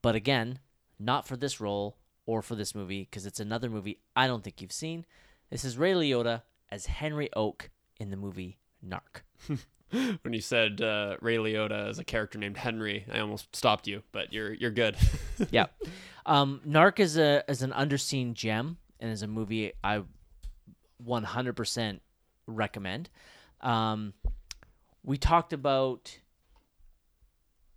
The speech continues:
Speaker 1: mentioning when somebody is up for an award. So this w-, award, not the, a huge award, but I thought it was worth,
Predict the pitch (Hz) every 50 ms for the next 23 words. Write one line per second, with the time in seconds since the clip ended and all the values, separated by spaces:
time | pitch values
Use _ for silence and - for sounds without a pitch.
0 | _ _ _ _ _ - 139 135 135 131 131 131 - 139 131 127 123 117 110 113
1 | 117 117 113 113 113 110 107 - - - 127 120 120 117 117 117 117 - 117 107
2 | 113 113 - - - 110 107 104 110 127 131 123 117 107 - - 135 135 190 214
3 | - - 214 185 - - 165 151 156 160 156 156 151 165 220 269 294 277 - -
4 | 165 143 - _ _ _ _ _ _ _ - - 151 147 - - 233 214 220 240
5 | 240 233 190 220 202 180 185 - 190 165 151 135 131 131 127 127 -